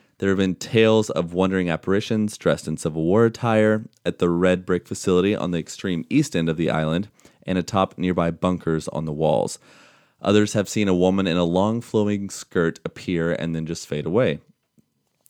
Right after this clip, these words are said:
It's no surprise that this fort is haunted by so many angry, restless spirits. Many visitors to the fort, as well as employees, have reported seeing the apparitions of former Confederate and Union soldiers wandering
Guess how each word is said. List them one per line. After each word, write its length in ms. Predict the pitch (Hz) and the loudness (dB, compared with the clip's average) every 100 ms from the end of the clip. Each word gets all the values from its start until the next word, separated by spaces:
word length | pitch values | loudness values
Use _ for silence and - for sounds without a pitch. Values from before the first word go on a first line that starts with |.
| - | -14
It's 180 | 120 - | -8 2
no 160 | 107 | 2
surprise 520 | 107 127 123 95 87 - | 4 0 2 4 4 0
that 100 | - | -6
this 160 | 92 | -6
fort 260 | - 90 87 | 2 2 2
is 140 | 92 | -2
haunted 340 | - 87 90 85 | -2 -4 -4 -2
by 320 | 87 87 85 _ _ _ | 0 0 -4 _ _ _
so 340 | - - 175 | -14 0 4
many 380 | 147 98 85 82 - | 4 4 2 -2 -6
angry, 360 | 87 87 87 85 | -6 -4 -2 -2
restless 400 | 82 78 - 78 | -4 -6 -8 -14
spirits. 420 | - 73 78 - - _ _ - _ - | -10 -10 -10 -14 -20 _ _ -20 _ -2
Many 180 | 110 | 2
visitors 480 | 117 110 107 98 95 | 4 2 2 0 0
to 100 | - | 0
the 100 | 92 | -2
fort, 360 | 87 - 92 87 | 0 2 4 4
as 180 | 90 90 | 0 0
well 220 | 104 143 | 4 4
as 100 | 139 | 4
employees, 640 | 110 92 - 113 82 82 - | 0 -2 2 4 4 0 -4
have 160 | 90 | -6
reported 440 | 90 - 101 92 85 | -6 -2 0 0 -4
seeing 340 | - 101 95 | -6 -4 -2
the 120 | 92 | -2
apparitions 640 | 62 90 - 92 - 87 - | -2 -2 -2 -4 -4 -6 -6
of 180 | - 85 | -8 -6
former 380 | - 107 120 | -2 0 0
Confederate 680 | 123 107 98 - 110 139 147 | -2 -4 -2 0 2 0 -2
and 180 | - 95 | -4 0
Union 320 | 92 101 107 | 0 2 0
soldiers 640 | 104 - 82 80 76 76 - _ _ _ | -2 -4 -4 -2 -6 -8 -12 _ _ _
wandering 360 | 90 90 85 | -4 0 -2